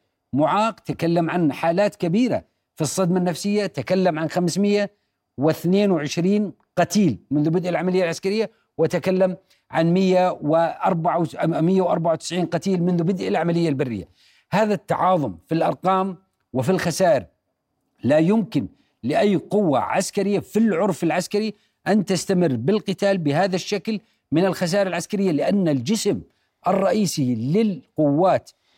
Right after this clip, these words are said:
التي تم تجميعها للواجب قد تهشم، وبالتالي لا تستطيع. وقلنا من نبض البلد سابقا أنه في ظل هذه الخسائر المتراكمة والمتصاعدة لقوات الاحتلال لا بد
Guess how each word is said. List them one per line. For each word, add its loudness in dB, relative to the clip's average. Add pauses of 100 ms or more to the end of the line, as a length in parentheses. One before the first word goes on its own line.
(180)
التي 2
تم 0
تجميعها -2
للواجب 0
قد 0
تهشم، -2 (400)
وبالتالي 2
لا 4
تستطيع. -2
وقلنا 0
من 2
نبض 0
البلد 0
سابقا -2 (500)
أنه 2
في 0
ظل 0
هذه 0
الخسائر 0
المتراكمة 0
والمتصاعدة -2 (280)
لقوات 0
الاحتلال 0
لا 4
بد -2